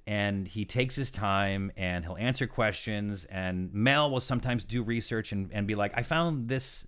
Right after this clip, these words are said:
can, what is this?" And he's like, "Okay, well, let me, let me look into that. I've never heard that treatment used for this, but let me do some research." And he will, and then he'll get back to her and whatever. And it's just, you know,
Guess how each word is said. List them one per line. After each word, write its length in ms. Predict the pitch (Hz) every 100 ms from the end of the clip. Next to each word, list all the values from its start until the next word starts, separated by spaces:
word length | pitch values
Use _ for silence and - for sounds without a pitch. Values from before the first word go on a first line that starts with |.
| -
can, 200 | 127 120 -
what 240 | 120 139
is 80 | 127
this?" 200 | 131 123
And 80 | 123
he's 120 | 120
like, 240 | 123 127
"Okay, 240 | 220 160 139
well, 140 | 151
let 100 | 160
me, 220 | 180 175 - - - - - - - - - -
let 100 | 156
me 80 | 180
look 120 | 160
into 120 | 131
that. 100 | 131
I've 80 | 135
never 180 | 139 135
heard 140 | 131
that 160 | 131 127
treatment 260 | 147 135
used 220 | 127 127
for 100 | -
this, 220 | 117 113 -
but 120 | 117
let 120 | 117
me 60 | 117
do 100 | 117
some 160 | 120
research." 420 | 110 110 117 104
And 80 | 120
he 120 | 117
will, 220 | 147 233 143
and 80 |
then 60 | 113
he'll 100 | 120
get 160 | 123 113
back 260 | 123 135
to 160 | - 113
her 120 | 110
and 80 | 104
whatever. 320 | 117 135 113
And 80 | 107
it's 120 | 101
just, 300 | 127 110 - -
you 140 | 147
know, 260 | 110 110